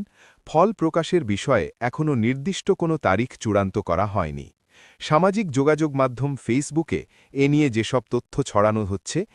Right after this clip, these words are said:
সেগুলো সম্পূর্ণ গুজব। তবে দ্রুত সময়ের মধ্যেই ফল প্রকাশের লক্ষ্যে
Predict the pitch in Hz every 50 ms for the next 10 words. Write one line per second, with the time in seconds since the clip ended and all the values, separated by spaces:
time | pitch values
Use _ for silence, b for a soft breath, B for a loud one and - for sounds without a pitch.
0 | b b b b - - 175 160 180 190 196 185 - - 139 143 160 151 196 202
1 | 196 196 220 240 170 107 110 104 87 85 69 65 - - _ _ _ b b b
2 | b b - 123 117 120 117 92 87 120 170 202 - 233 233 - - 131 123 131
3 | 135 135 135 120 113 120 123 113 123 147 143 92 76 - - - 123 127 147 147
4 | - 117 107 - 98 - - 104 85 73 76 78 - - - 156 196